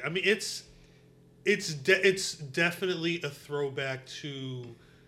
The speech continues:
the older horror films where, like, there, there's very, there's very much that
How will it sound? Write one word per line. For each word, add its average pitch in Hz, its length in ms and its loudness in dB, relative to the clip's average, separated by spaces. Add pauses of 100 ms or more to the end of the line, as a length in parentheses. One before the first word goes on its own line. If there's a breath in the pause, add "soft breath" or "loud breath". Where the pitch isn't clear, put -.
(280 soft breath)
the 131 300 -6
older 139 400 0
horror 143 320 -2
films 139 360 -4
where, 123 600 -4 (640 soft breath)
like, 156 200 2
there, 165 140 4
there's 156 260 -2
very, 151 340 4
there's 139 180 -4
very 143 340 0
much 139 220 -4
that 139 120 -4